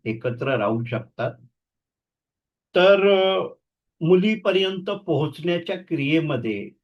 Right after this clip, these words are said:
किंवा मुलगी जर संपर्क, मुलीकडून सं-, संपर्क होत असेल, तर मुलापर्यंत पोहोचण्याच्या, अ, प्रोसेसमध्ये ह्या गोष्टींकडे जरा दुर्लक्ष करा.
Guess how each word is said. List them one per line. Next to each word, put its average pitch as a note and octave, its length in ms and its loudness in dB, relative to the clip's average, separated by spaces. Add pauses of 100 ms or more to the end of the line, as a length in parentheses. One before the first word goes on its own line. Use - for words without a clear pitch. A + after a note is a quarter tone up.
(140)
किंवा F#3 560 4
मुलगी E3 480 0
जर G3+ 200 -4
संपर्क, D#3 600 -6
मुलीकडून G3 640 -2
सं-, D3+ 360 -4
संपर्क C3+ 420 -4
होत B2 320 -4
असेल, D3 360 -6
तर A#3 80 -2
मुलापर्यंत F3+ 800 -2
पोहोचण्याच्या, D#3+ 920 -4 (1800)
अ, A#2+ 460 2 (280)
प्रोसेसमध्ये D#3 1160 0 (440)
ह्या F#3 480 2
गोष्टींकडे E3 840 0
जरा A#2 420 -2
दुर्लक्ष A#2 560 -6
करा. - 380 -14